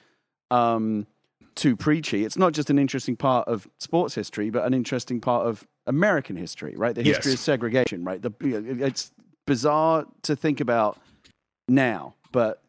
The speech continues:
Speaker 1: to think about, we lived in a, you know, Americans once lived in an age where the schools were segregated. You had to go to a different school. You had to stand in a different lunch line. You use a different water faucet,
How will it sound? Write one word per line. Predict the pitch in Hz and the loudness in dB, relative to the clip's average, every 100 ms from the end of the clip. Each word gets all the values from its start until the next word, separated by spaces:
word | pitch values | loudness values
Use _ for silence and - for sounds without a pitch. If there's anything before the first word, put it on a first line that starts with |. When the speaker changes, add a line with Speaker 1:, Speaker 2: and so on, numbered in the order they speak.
| _ | _
Speaker 1:
to | 123 | -6
think | 156 143 | -2 0
about, | 135 131 | 0 0
we | 135 | 0
lived | 131 120 | 0 0
in | 135 117 117 | 0 0 0
a, | |
you | 123 113 | 0 -2
know, | 101 117 | 0 0
Americans | 117 120 131 110 | 0 0 -2 -4
once | 120 127 | -4 -2
lived | 110 | -4
in | 107 | -2
an | 110 | -2
age | 113 107 | -2 -2
where | 107 | -4
the | 104 | -6
schools | - - 131 113 | -6 -4 -4 -4
were | |
segregated. | 110 113 101 95 | -6 -6 -6 -4
You | 110 | -4
had | 117 | -4
to | 113 | -4
go | 113 | -4
to | 113 | -4
a | |
different | 107 110 107 | -6 -8 -10
school. | - - 147 107 | -10 -2 -2 0
You | |
had | 104 110 | -2 -4
to | - 110 104 - - _ | -2 -2 -2 -8 -20 _
stand | - 131 123 120 | -4 0 0 0
in | |
a | 113 | 0
different | 120 127 110 | -2 -2 0
lunch | 127 131 - | 0 0 -2
line. | 107 95 90 | -4 -4 -6
You | 117 | -8
use | 110 127 123 | -4 -4 -4
a | |
different | 123 123 123 | -4 -4 -6
water | 120 139 131 | -2 0 0
faucet, | - 95 - 92 | -2 -4 -4 -8